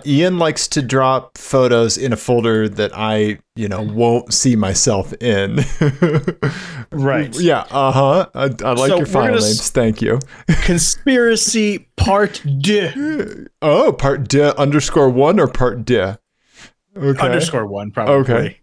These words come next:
Speaker 1: Okay.
Speaker 2: I just thought it was funny to name it Part deux, pa-, underscore one.
Speaker 1: <laughs> I like that. Okay. All right,
Speaker 2: So
Speaker 1: here we
Speaker 2: I
Speaker 1: go.
Speaker 2: was, I was dropping my child off at school
Speaker 1: <laughs> Uh-huh.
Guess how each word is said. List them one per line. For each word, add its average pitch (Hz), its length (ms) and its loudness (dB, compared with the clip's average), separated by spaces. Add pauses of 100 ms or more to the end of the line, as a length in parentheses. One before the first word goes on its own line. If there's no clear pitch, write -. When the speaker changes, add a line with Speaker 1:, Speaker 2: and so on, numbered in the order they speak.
(160)
Speaker 1:
Okay. 143 300 2
Speaker 2:
I 151 100 2
just 170 220 2
thought 143 180 0
it 139 60 0
was 135 180 -2
funny 131 380 -2
to 110 420 -6
name 113 300 -8
it 101 100 -12
Part 107 320 -6
deux, 101 200 -8
pa-, - 200 -8 (260)
underscore 98 420 -12
one. 92 400 -14
Speaker 1:
<laughs> - 60 -14
I - 220 -2
like 131 240 0
that. - 280 -6 (520)
Okay. 147 460 2 (340)
All 139 100 -2
right, 151 140 4
Speaker 2:
So 151 140 4
Speaker 1:
here 190 100 4
we 185 80 4
Speaker 2:
I 175 60 2
Speaker 1:
go. 123 100 2
Speaker 2:
was, 190 240 0 (720)
I 180 220 -2
was 170 400 -2
dropping 185 680 -2
my 147 400 -2
child 156 440 2
off 127 200 -2
at - 120 0
school 147 640 0
Speaker 1:
<laughs> 392 60 -2 (3500)
Uh-huh. 302 380 -2